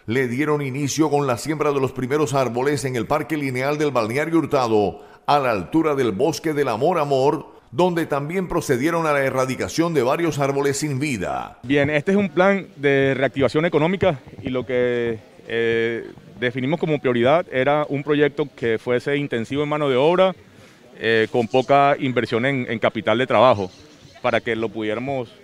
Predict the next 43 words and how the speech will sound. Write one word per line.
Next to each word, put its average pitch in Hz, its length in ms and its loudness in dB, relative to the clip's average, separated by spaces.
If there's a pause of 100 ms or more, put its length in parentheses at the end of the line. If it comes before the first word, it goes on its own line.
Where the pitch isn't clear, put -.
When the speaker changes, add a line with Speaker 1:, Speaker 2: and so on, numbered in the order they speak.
(260)
Speaker 2:
eh, 101 280 -6 (100)
para 117 120 -4
que 107 100 -8
pudiera 120 440 0
generar 135 400 2
mayor 139 460 0
impacto 180 520 2 (440)
y 131 120 -2
que 139 140 4
los 110 120 4
costos 131 280 2
no 147 100 4
fueran 135 420 4
tan, 107 320 2
tan 110 200 -4
representativos, 110 720 0
porque 117 180 -2
normalmente 135 320 -2
una 170 220 2
obra, 170 460 2
una 147 260 -2
obra 160 320 2
de, 113 520 -2 (640)
una 147 160 0
obra 175 180 4
pública 175 460 -2
genera 147 420 0
empleos, 156 420 2
pero 151 140 0
también 120 260 2
son, 143 280 -2
son 131 200 -2
intensivas 131 500 0
en, 104 260 -4 (420)
en 117 140 -6
inversiones 123 600 -4
y 120 80 -6
los 107 120 -6
costos 120 280 -8
se, 113 160 -4
se 117 100 -4
elevan. 113 320 0
Entonces, 127 500 0